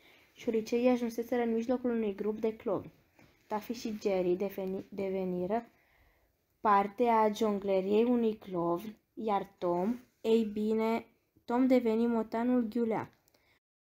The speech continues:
Mulțimea se dezlănțui, încântată de asemenea bufonerii.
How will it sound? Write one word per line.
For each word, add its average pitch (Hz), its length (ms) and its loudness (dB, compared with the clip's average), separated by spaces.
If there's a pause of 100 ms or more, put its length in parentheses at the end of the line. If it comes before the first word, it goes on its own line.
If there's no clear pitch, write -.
(560)
Mulțimea 233 520 0
se 269 120 4
dezlănțui, 254 880 4 (140)
încântată 214 640 -6
de 247 80 0
asemenea 240 440 2
bufonerii. 240 760 -4